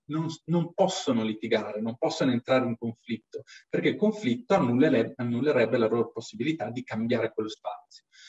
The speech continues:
Ma quando noi entriamo in quei cortili e ci accorgiamo che ci sono più comunità contemporaneamente, ci accorgiamo, ci accorgiamo che lì dentro c'è una negoziazione informale di quello spazio, che fa sì che quello spazio cambi continuamente, che venga deformato, si,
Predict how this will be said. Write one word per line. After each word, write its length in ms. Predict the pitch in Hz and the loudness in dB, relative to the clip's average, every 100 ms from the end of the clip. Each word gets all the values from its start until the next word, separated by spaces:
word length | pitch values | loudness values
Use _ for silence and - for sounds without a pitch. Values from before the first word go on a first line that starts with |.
| - - _ | -20 -20 _
Ma 120 | - | -4
quando 220 | - - 143 | -4 -6 -4
noi 260 | 180 - | -4 -4
entriamo 480 | - - 175 156 117 | -6 2 4 4 2
in 80 | 110 | 0
quei 180 | - - | -2 0
cortili 520 | 156 147 151 147 185 | 0 -2 -4 2 4
e 80 | - | 4
ci 80 | - | -2
accorgiamo 480 | - - 147 131 | -8 -2 0 2
che 80 | - | -2
ci 120 | - | -8
sono 220 | 135 139 - | -4 -2 -2
più 160 | - | -2
comunità 540 | - - 117 120 143 139 | -2 0 0 2 0 -2
contemporaneamente, 1040 | - - - - - 180 180 - - - | -8 -8 -8 -4 0 2 2 0 -6 -8
ci 80 | 165 | -6
accorgiamo, 520 | 202 151 160 143 - _ | -4 0 2 2 -2 _
ci 140 | - | -6
accorgiamo 420 | 143 156 165 131 | -4 -2 0 0
che 80 | 120 | 0
lì 80 | 156 | 2
dentro 300 | 156 123 180 | 2 0 -2
c'è 120 | - | -2
una 140 | 147 | 0
negoziazione 640 | 123 120 143 - 151 208 160 | 0 0 0 0 -4 0 0
informale 720 | 123 - - - 127 101 107 | 0 0 -2 0 -4 -6 -10
di 100 | - | -10
quello 200 | - 113 | -8 -8
spazio, 560 | - - - _ - 151 - - _ | -8 -10 -12 _ -8 -8 -12 -20 _
che 140 | - | -2
fa 100 | 180 | 0
sì 160 | - 165 | 2 2
che 100 | 143 | 2
quello 180 | 147 180 | 4 4
spazio 680 | 180 - 143 - - 185 185 | 4 0 -2 -4 0 0 0
cambi 460 | - 131 135 143 | 0 0 2 0
continuamente, 920 | 151 147 123 135 123 - - - - 120 | 0 -2 0 0 0 -2 -6 -10 -10 -4
che 100 | 151 | 2
venga 240 | 143 143 | 4 4
deformato, 800 | 127 123 151 139 113 107 - 131 | 2 2 0 0 -2 -4 -4 -6
si, 140 | - | -6